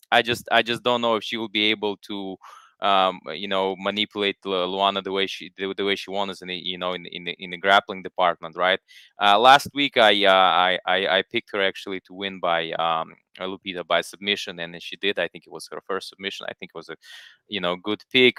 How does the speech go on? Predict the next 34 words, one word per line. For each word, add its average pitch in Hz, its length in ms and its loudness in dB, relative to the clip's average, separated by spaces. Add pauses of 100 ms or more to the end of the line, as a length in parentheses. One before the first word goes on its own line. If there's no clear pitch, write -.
But 120 200 2
this 156 200 0
time 160 260 6
it's, 127 140 -4
it's, 120 180 -8
it, - 220 -8
I 120 100 6
kind 131 280 2
of, 117 180 -2
like, 117 320 2 (340)
I, 120 200 0
<sighs> 67 40 -12 (1200)
I'm 127 140 2
very 156 200 8
perplexed, 139 640 4
right? 120 220 6
Because, 110 380 -2
you 107 100 -6
know, 110 260 2
the 113 140 -4
way, 120 580 4
uh, 92 640 4 (360)
the 113 120 -4
way 123 260 4
Poliana 117 420 4
Botelho 107 560 2
went 104 280 -2
into 101 180 -10
the 98 80 -6
full 113 300 -8
mount 101 340 0
on, 92 180 -6
on, 90 200 -6
on 87 160 -10